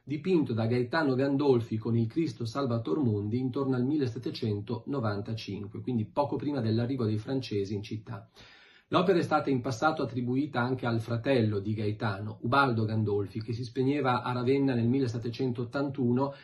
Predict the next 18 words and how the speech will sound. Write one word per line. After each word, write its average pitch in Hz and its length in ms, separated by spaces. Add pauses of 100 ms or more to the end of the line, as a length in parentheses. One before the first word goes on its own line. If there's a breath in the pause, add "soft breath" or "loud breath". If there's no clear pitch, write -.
(140)
dove 143 200
era 135 100
andato 139 460
per 120 160
affrescare 127 560
la 120 100
basilica, 120 720
eh, 107 320
di 113 100
San 117 220
Vitale, 107 500
la 110 160
cupola - 320
della 107 160
basilica 110 420
di 104 120
San 107 200
Vitale. - 440